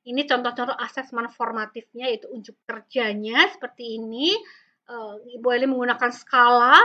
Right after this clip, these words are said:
skalanya sengaja dibuat tidak mulai dari satu tapi dari tiga, empat, lima. Misalnya kalau kurang dari enam komponen buku, kita beri angka tiga. Angka, angka empat itu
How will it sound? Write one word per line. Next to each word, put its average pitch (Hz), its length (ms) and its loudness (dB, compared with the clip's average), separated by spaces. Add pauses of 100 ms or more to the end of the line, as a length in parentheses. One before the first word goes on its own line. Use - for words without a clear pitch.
(280)
skalanya 262 480 2
sengaja 262 400 0
dibuat 247 400 -2
tidak 247 160 -4
mulai 240 240 -2
dari 226 160 -4
satu 277 480 0
tapi 226 240 -2
dari 226 240 -6
tiga, 262 560 -2
empat, 240 240 -14
lima. 240 560 -6
Misalnya 254 400 -10
kalau 233 240 -2 (400)
kurang 381 400 6
dari 339 400 4
enam 330 320 8
komponen 311 400 2
buku, 285 400 -6
kita 254 320 -8
beri 220 160 -6
angka 208 320 -14
tiga. 247 760 0 (460)
Angka, 220 640 -6
angka 226 240 -2 (160)
empat 277 240 4
itu 277 160 -6